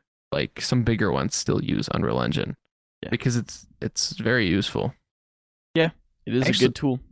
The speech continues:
Speaker 2: I
Speaker 1: I
Speaker 2: can't
Speaker 1: like
Speaker 2: argue with that.
Speaker 1: Unity a lot more, but actually I feel like not that many large companies use Unity too much.
Speaker 2: Especially for doing, like, V R stuff.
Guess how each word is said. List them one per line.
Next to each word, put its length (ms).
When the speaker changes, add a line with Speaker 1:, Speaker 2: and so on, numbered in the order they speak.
Speaker 2:
I 20
Speaker 1:
I 40
Speaker 2:
can't 160
Speaker 1:
like 100
Speaker 2:
argue 200
with 80
that. 40
Speaker 1:
Unity 220
a 60
lot 260
more, 500
but 140
actually 480
I 40
feel 180
like 140
not 220
that 180
many 360
large 640
companies 500
use 220
Unity 380
too 160
much. 420
Speaker 2:
Especially 280
for 140
doing, 260
like, 200
V 180
R 140
stuff. 380